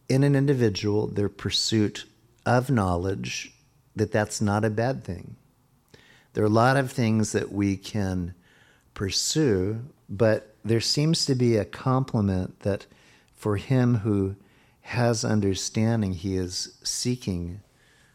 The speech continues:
knowledge. He's seeking knowledge.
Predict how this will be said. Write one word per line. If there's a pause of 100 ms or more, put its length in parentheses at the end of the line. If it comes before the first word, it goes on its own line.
(160)
knowledge. (1160)
He's
seeking
knowledge.